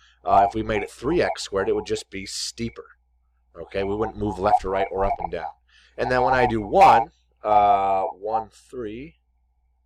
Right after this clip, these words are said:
is there. You notice we're already steeper. And then four gave us six. One, two, one, two,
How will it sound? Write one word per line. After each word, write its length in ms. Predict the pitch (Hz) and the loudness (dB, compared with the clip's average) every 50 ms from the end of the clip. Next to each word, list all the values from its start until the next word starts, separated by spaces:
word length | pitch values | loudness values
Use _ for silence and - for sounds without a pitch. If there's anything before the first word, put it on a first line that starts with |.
| _ _ _ | _ _ _
is 260 | _ _ - - _ _ | _ _ -20 -20 _ _
there. 340 | 110 120 120 104 101 104 | -4 -2 0 0 0 -2
You 120 | 104 101 98 | -2 -6 -6
notice 240 | 101 98 95 - - | -6 -6 -6 -6 -6
we're 160 | 92 82 85 | -6 -4 -4
already 220 | 92 92 95 107 | -4 -6 -8 -10
steeper. 580 | - - - - 135 107 - - 85 87 - - _ _ _ _ _ _ _ | -14 -16 -12 -10 -10 -12 -10 -10 -12 -12 -12 -14 _ _ _ _ _ _ _
And 160 | - 95 98 | -14 -12 -8
then 180 | 95 92 92 92 - - _ _ _ | -8 -8 -8 -10 -12 -20 _ _ _
four 460 | _ - 110 104 87 85 92 110 - _ _ _ | _ -6 -4 -2 -2 -2 -4 -6 -8 _ _ _
gave 180 | - 90 87 85 | -14 -14 -12 -12
us 160 | 87 85 - | -12 -14 -14
six. 340 | - - 127 - - - - | -14 -14 -14 -16 -16 -20 -20
One, 140 | 85 82 80 _ | -20 -20 _ _
two, 280 | - 85 80 80 82 _ _ _ _ _ _ _ _ _ | -20 -20 -20 _ _ _ _ _ _ _ _ _ _ _
one, 160 | _ 76 76 78 80 _ _ _ | _ _ _ _ _ _ _ _
two, 280 | - _ 67 69 65 | -20 _ _ _ _